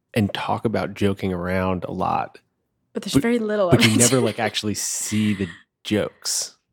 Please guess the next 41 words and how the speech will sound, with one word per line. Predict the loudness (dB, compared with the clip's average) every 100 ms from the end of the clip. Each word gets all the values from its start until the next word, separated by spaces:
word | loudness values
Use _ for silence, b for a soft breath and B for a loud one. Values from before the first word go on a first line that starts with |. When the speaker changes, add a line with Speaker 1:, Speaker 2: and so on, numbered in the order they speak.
| 2
Speaker 2:
Yeah, | 4 4 4 0
there's | -2 -2
very, | 0 0 0 2
very | 2 2
few | -2 -2
moments. | -2 -4 -4
There's, | -4 -2
like, | -4 -6 -8
three | -2 0 0
maybe, | -2 -4 -6
but | -2
there's | -2 2
not | 2 4
Speaker 1:
But |
Speaker 2:
very | 4
Speaker 1:
you, | 2
Speaker 2:
many. | 0
Speaker 1:
but | 2 2
you | 2
actually | 2 0
do | 2 2
refer | 2 -2 -6
to | -4
it | -4
a |
lot. | -2
It's | 0
like, | 0 0
it, | -6 -6 -6
it | -10 -12 _ 2
Speaker 2:
We | 4
were | 4 0
a |
funny | 0 0 0
family. | 0 0 0 -2
We | 0
actually | -2 0 0
joked | 2 0 0
a | -2
lot. | 0 2 2 0 -10 _ _
Speaker 1:
It, | 2